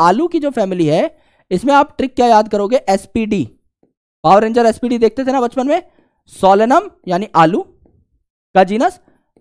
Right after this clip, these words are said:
Petunia and Datura, ये जो है आपके जीनस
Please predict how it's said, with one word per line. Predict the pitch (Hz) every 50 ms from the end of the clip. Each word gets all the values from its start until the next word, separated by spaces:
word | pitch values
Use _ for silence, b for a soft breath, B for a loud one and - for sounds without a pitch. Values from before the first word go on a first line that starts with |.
| _ -
Petunia | 170 165 190 180 190 196 220 294 392 370 - _ _ _ _ _ _ _ _ _ _ _ _ _ _ _ _ _ _ _ _ _ _ _ _ _ _ _ _ _ _ _ _ _ _ _ _ _ _ _
and | 156 185 214 262 320 254 180
Datura, | 170 160 - 202 214 233 233 170 113 113 - _ _ _ _ _ _ _ _ _ _ _ _ _ _ _ _ _ _ _ _ _ _ _ _ _ _ _ _ _ _ _ _ _ _ _ _ _ _ -
ये | 139 180 240 285 302
जो | 269 254
है | 269
आपके | 254 - - _ 214 226 269 294 - _ _ _ 139
जीनस | 139 170 190 208 285 349 -